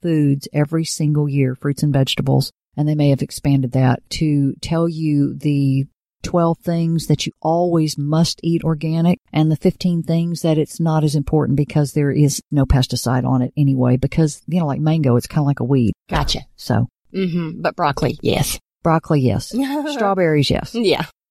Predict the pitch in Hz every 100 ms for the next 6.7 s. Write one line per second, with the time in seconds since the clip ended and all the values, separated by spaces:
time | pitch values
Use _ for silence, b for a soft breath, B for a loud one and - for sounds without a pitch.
0 | _ - 196 - 165 165 156 147 131 143
1 | 135 139 - 147 127 120 - - 370 -
2 | 151 - 139 - 156 143 135 139 - 139
3 | 135 143 160 135 - - 220 202 220 -
4 | 285 320 269 - 190 196 196 - 196 190
5 | 170 196 214 165 165 214 - - _ _
6 | - 165 196 - 160 143 156